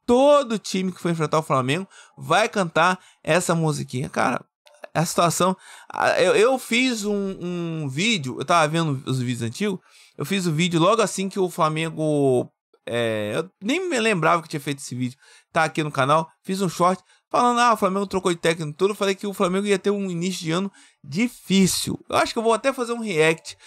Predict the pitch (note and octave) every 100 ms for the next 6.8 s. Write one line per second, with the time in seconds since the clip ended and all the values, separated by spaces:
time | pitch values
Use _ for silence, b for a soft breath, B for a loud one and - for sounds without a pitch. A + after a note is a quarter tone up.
0 | B - D#3+ D#3+ E3 C3 F3+ A#3 - -
1 | G4+ G#4+ A4 - - D4 D4+ F4 - F#4+
2 | - G#4+ F#4 - B3 A#3+ D4+ F4 A3+ A3+
3 | F3+ C3 B B E3+ F3+ B3 C#4+ F3+ A#3
4 | G#3+ A3 G3 G3 F#3 E3+ F3+ F#3+ F3+ F3
5 | E3 - B3+ D#4 - F#3+ G#3 C4+ - F#3
6 | E3 G#3+ C#4 D4+ - G3 A#3+ -